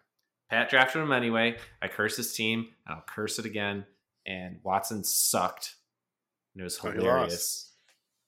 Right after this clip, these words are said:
Speaker 1: Um, the Browns somehow still won.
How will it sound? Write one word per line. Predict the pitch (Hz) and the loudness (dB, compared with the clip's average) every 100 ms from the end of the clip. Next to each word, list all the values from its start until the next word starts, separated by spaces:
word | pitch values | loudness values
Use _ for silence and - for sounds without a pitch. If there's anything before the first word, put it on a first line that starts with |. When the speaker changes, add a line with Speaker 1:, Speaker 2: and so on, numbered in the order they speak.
| _ | _
Speaker 1:
Um, | 98 90 92 90 87 82 - - _ _ - - - - _ _ _ - - | -6 -4 -2 -4 -6 -10 -16 -20 _ _ -20 -20 -20 -20 _ _ _ -20 -12
the | 110 | -4
Browns | 110 120 123 113 | 6 8 8 6
somehow | - 113 107 104 | 4 4 4 2
still | - - 101 | 2 2 2
won. | 82 82 98 90 87 | 0 -2 -2 0 -2